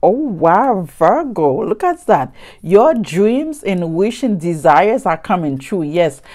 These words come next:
there could be, you know, someone that is coming toward you guys, someone that is nurturing, loving, caring, you know, someone that is very stable, very grounded. It's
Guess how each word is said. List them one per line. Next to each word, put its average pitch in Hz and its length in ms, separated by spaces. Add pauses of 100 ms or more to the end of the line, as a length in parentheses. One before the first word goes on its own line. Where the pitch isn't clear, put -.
(200)
there 180 100
could 240 300
be, 214 360 (320)
you 196 160
know, 180 260
someone 214 420
that 175 160
is 170 160
coming 180 340
toward 170 320
you 165 80
guys, 160 380
someone 175 360
that 160 140
is 151 180
nurturing, 170 760
loving, 160 480
caring, 196 640 (400)
you 170 100
know, 170 160
someone 185 380
that 170 160
is 156 160
very 160 240
stable, 156 540
very 151 280
grounded. 143 460
It's 139 100